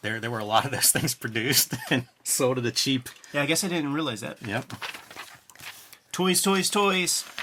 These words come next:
Speaker 2: I'm fully out of toys at this point, man.
Speaker 1: Yeah.
Speaker 2: Little, little Ed is spending all of his money on, uh, art supplies. And,
Speaker 1: I had
Speaker 2: uh,
Speaker 1: a Super Patriot.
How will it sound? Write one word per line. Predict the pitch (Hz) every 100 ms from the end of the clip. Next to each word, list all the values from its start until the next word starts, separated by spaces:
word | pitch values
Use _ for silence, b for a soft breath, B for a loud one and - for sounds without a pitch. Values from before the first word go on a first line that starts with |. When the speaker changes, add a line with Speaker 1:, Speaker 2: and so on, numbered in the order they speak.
| -
Speaker 2:
I'm | 160 165
fully | - 208 202
out | 190
of | 175
toys | 127 165 139 113 127
at | 101
this | 131 -
point, | - 104 -
man. | 117 113
Speaker 1:
Yeah. | 98
Speaker 2:
Little, | 151 147
little | 160 160
Ed | 160
is | 151
spending | - 139 135
all | 156 165
of | 156
his | 139
money | 156 151 151 151
on, | 151 143 139 135 135
uh, | 123 -
art | 165 -
supplies. | 160 180 170 170 180 - - B B B B B B -
And, | 143 139 135 139
Speaker 1:
I | 131
had | 123
Speaker 2:
uh, | 110
Speaker 1:
a |
Super | - 107 117
Patriot. | - 131 - 151 -